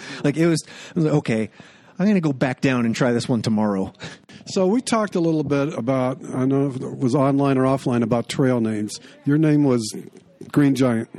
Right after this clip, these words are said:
Speaker 2: right? So talk a little bit about trail names. What were some of the ones that you heard? And why,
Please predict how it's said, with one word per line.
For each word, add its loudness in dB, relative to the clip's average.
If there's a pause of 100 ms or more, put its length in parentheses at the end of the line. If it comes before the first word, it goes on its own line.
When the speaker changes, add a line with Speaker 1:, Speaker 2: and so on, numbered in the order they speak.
(580)
Speaker 2:
right? -4 (580)
So 0 (220)
talk 0
a 2
little 2
bit 2
about 0
trail 2
names. 2 (600)
What 0
were 2
some 2
of 2
the 2
ones 2
that 2
you 2
heard? 2 (520)
And -2
why, 2